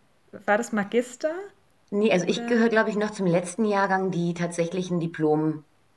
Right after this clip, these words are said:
Speaker 2: äh,
Speaker 1: Diplom,
Speaker 2: Abschluss gemacht
Speaker 1: okay.
Speaker 2: haben.
Speaker 1: Und das war dann, also du warst vier Semester in Lyon, habe ich gelesen online, und wir machen nur noch drei Semester in Lyon. Lag das dann daran, dass es vier Jahre Studium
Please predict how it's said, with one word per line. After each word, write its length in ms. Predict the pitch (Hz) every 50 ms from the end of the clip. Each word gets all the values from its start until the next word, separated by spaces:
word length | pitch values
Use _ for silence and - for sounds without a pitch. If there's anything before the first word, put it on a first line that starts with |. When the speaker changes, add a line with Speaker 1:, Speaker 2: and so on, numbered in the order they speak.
| _ _ _ _ _
Speaker 2:
äh, 60 | 147
Speaker 1:
Diplom, 140 | 143 143 -
Speaker 2:
Abschluss 360 | - 233 220 190 170 151 147
gemacht 300 | - 139 135 131 123 -
Speaker 1:
okay. 100 | - -
Speaker 2:
haben. 320 | 127 127 123 123 120 117 - - - _ _ _ _ _ _ _ _ _ _ _ _ _ _ _
Speaker 1:
Und 140 | 214 214
das 220 | 226 226 226 - 202
war 160 | 202 214 226
dann, 260 | 247 254 269 269 277 - - _ _ _ _ _ _ _ _ _ _
also 200 | 220 208 220 196
du 100 | 214 190
warst 240 | 208 220 220 - -
vier 300 | - - 240 247 262 220
Semester 420 | 196 170 165 170 - - - 165
in 140 | 170 170 175
Lyon, 400 | 170 156 156 170 220 262 247 233
habe 120 | 214 214
ich 120 | 226 - -
gelesen 500 | 202 196 190 190 185 196 214 226 226 226
online, 340 | 226 233 233 240 247 240 -
und 140 | 208 196 -
wir 140 | 214 220
machen 240 | 208 208 208 214 208
nur 80 | 196 190
noch 140 | 190 190 196
drei 320 | - - 175 175 190 214
Semester 440 | 208 247 247 254 262 262 - - -
in 140 | 254 262 262
Lyon. 180 | 254 262 247
Lag 220 | 214 208 226 233 233
das 160 | 247 - -
dann 140 | 208 202 196
daran, 280 | 208 202 196 202 196
dass 140 | 190 190 -
es 160 | 196 - -
vier 340 | - - - - 220 240 240
Jahre 400 | 240 233 226 233 233 226 233 240
Studium 580 | 240 - - - _ 214 240 254 269 285 294